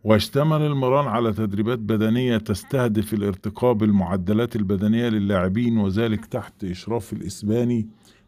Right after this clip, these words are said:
ديفيد بيستيرو مخطط الأحمال.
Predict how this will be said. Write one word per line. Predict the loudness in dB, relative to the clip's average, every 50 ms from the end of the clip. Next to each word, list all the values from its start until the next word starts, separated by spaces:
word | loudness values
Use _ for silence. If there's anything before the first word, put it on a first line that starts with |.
| _
ديفيد | -2 0 2 2 2 2 0 -2 -2 -2
بيستيرو | -2 -2 -2 -4 -2 0 2 2 2 0 -2 -8 -12 _ _ _ _ _ _ _ _ _ _ _ _ _ _ _ _ _ _ _ _ -2 2
مخطط | 2 4 4 4 2 2 2 0 -4 -4 -2
الأحمال. | -2 0 -2 -2 0 2 2 4 4 2 0 -2 -6